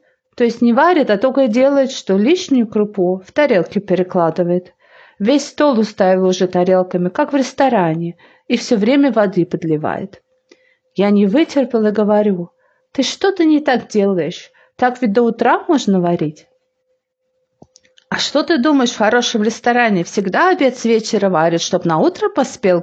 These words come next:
говорит Мишка. "Так-то то, — говорю я, — в ресторане им спешить некуда, у них еды много всякой". "А нам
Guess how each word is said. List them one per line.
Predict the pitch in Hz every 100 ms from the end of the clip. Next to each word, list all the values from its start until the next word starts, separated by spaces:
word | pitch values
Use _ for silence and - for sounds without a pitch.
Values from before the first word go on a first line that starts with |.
| 190
говорит | 185 185 180
Мишка. | 185 185 - - 185 - - - - - - - - _ -
"Так-то | 220 220 - 262
то, — | 269 330 359 247 -
говорю | 180 185 185 165
я, — | 165 160 165
в | 208
ресторане | 247 - 185 165 190 330 320 202 160 - - -
им | 220 233
спешить | - 285 - 311 285
некуда, | 233 214 220 220 226 233 -
у | 226
них | 214 233 -
еды | 247 254 240 226
много | 214 202 214
всякой". | 208 - 208 208 233 233 _ _ _ _ _ _ _ _ _ _
"А | 160
нам | 175 180 185